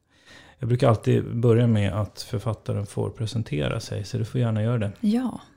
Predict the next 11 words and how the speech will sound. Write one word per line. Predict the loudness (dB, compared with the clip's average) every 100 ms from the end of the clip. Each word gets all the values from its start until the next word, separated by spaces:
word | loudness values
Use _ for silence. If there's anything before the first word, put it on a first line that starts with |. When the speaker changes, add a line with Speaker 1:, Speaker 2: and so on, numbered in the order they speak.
| _ _
Speaker 2:
ja, | -2 0 -2 -2
ja. | -2
Det | 2
här | 2
är | 2
alltså | 0 -4
Pauline | 0 2 4 4
Olofsdotter. | 2 0 -8 -10 -2 0 0 -4 _ _
Jag | -2 0 0 -2
är | -2 -2 0
jurist. | 0 0 2 0 -2 -8 -14